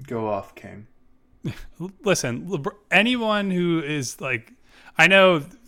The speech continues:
Speaker 2: objectively talking about sports is, like, a lo-, saying that is, like, a loaded thing because the whole,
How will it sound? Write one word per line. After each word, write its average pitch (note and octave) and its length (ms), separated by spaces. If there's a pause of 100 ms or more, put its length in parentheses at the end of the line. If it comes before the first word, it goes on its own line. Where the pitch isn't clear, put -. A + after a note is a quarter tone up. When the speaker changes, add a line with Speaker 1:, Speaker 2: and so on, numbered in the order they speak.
(340)
Speaker 2:
objectively C3 840
talking B2+ 300
about A#2 220
sports A2+ 400
is, A#2 120
like, G#2+ 160
a A#2 60
lo-, A2+ 340 (100)
saying C3 500
that A2+ 240
is, B2+ 200
like, A2+ 160
a A#2+ 40
loaded A2+ 500
thing B2 380
because A#2 400
the C#3 80
whole, B2+ 340